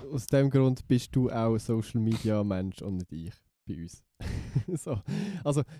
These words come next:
der Dani ist übrigens Freelancer und wer, <laughs> wer noch einen Marketingleiter braucht.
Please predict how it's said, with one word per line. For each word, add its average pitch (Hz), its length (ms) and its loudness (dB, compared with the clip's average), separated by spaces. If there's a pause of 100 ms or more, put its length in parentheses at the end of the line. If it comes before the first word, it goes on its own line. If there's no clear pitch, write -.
(140)
der 147 80 2
Dani 165 300 4
ist 175 100 2
übrigens 165 340 2
Freelancer 127 880 2
und 120 200 -2 (240)
wer, 135 260 4
<laughs> 151 300 4
wer 170 220 8
noch 156 200 6
einen 135 160 4
Marketingleiter 127 1000 0
braucht. 117 360 -6